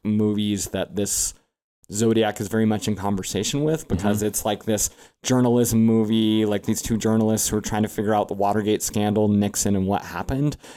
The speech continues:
Speaker 1: But the fact that it's so complex, so layered, you know, like, it has slugs, like, almost like screenplay slug lines, which is like, uh, in Courier font, it says, "Hey, this is the location we ha-, are at." And then it's like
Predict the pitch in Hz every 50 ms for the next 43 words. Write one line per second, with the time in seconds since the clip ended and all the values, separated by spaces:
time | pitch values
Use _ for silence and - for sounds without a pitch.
0 | - _ _ - - - 110 - - 127 135 - - - 117 104 92 - - -
1 | - 127 127 131 135 135 143 143 135 - - - - _ _ _ - - - -
2 | - 127 127 120 - - 113 107 101 101 - - - - - - - 123 123 127
3 | 127 117 110 107 107 107 104 104 107 104 107 113 107 101 101 101 101 101 - -
4 | - - - - - _ - _ - - 127 127 120 113 131 139 120 - - -
5 | - - 127 135 127 113 101 107 104 92 98 107 104 98 113 120 123 120 117 113
6 | - 110 98 - - - - 123 131 127 113 - 104 95 92 - - 95 92 95
7 | 87 95 92 92 92 98 101 - 107 104 - - 98 - - 98 92 92 - -
8 | - - - _ _ _ _ _ _ _ - - _ 107 107 104 104 98 95 98
9 | 78 - - _ _ - 107 107 104 95 - - 127 123 127 127 120 117 113 -
10 | - 120 117 110 107 92 80 98 98 92 - - 107 98 92 92 92 - - -
11 | _ _ _ _ - 156 147 131 117 127 120 127 135 120 113 117 117 117 - 123
12 | 117 - - 147 143 147 147 147 143 143 143 135 - 113 143 147 151 156 147 -
13 | 113 113 110 110 - - 107 101 98 -